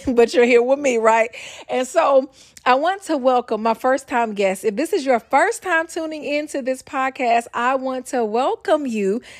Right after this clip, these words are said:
and I want you to come back. I hope that this blesses you. If it does,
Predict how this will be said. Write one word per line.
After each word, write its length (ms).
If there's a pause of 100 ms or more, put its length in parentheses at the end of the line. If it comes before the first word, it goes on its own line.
(140)
and 440
I 100
want 280
you 60
to 80
come 240
back. 340
I 120
hope 340
that 160
this 180
blesses 560
you. 160
If 220
it 160
does, 380